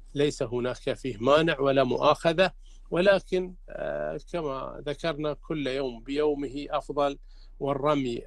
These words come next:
في النهار أفضل من الليل، ولكن يراعي الإنسان أيضًا نفسه ويراعي الحال، سواء كان، آه، قد يخاف من الحر، شدة الحر، فيذهب إلى الليل، في الليل،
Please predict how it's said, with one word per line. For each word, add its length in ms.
في 100
النهار 640
أفضل 400
من 220
الليل، 520
ولكن 600
يراعي 420
الإنسان 640
أيضًا 300
نفسه 600
ويراعي 1000
الحال، 420
سواء 320
كان، 400
آه، 540
قد 280
يخاف 420
من 140
الحر، 420
شدة 460
الحر، 340
فيذهب 580
إلى 180
الليل، 380
في 120
الليل، 440